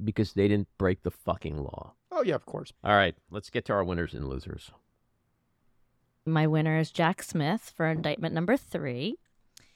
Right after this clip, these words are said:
Speaker 3: And my loser is Ron DeSantis for vowing that as president, he would, quote, "start slitting throats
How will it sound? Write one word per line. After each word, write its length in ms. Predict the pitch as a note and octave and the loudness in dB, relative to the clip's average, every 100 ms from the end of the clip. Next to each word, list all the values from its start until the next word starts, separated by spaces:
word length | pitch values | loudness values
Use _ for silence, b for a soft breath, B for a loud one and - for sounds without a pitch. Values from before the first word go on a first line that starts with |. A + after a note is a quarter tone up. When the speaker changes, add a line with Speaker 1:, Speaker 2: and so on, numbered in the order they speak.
| b b b b - | b b b b -6
Speaker 3:
And 120 | E3+ | 2
my 140 | F3+ | 4
loser 640 | F3 G3+ A3 C4 B3 B3+ - _ F3 | 6 6 4 4 4 2 -2 _ -2
is 200 | D#3+ D3 | -2 0
Ron 220 | D3+ D3+ | -2 0
DeSantis 800 | E3+ D#3+ C3+ C3+ C#3 - - - _ _ _ | -4 -4 -6 -4 -8 -8 -14 -18 _ _ _
for 140 | F#3 | 0
vowing 460 | D#3 D#3+ D#3+ E3 E3+ | 2 2 2 0 0
that 140 | D3+ - | -2 2
as 220 | F3 A3 | 2 0
president, 560 | - A#3 A#3+ F3+ D#3+ - | 0 2 2 0 -2 -4
he 200 | - E3+ | -2 2
would, 220 | E3 D#3 | 2 0
quote, 400 | - E3+ D#3 - - | -2 0 0 -2 -8
"start 580 | - - - E3 F3+ - _ | -10 -6 -2 0 0 -4 _
slitting 640 | - - F3 F3 E3 E3+ - | -20 -12 -2 0 2 0 -2
throats 760 | - - G3+ F3+ B3 - - | -6 2 6 8 6 0 -14